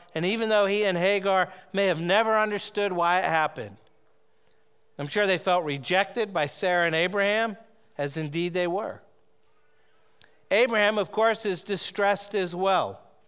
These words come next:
Ishmael was his son, and up to now,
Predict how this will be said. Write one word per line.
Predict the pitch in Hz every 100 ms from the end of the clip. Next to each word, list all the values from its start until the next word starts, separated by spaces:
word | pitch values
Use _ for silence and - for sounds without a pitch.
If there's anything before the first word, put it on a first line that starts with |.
| _ _ _ _ _
Ishmael | 208 208 202 208 196 190
was | 196 165
his | 185 165
son, | - 208 202 107 98 - _ _ _ _ _ _
and | 165 170
up | 196 185
to | 185
now, | 180 226 269 175 202 208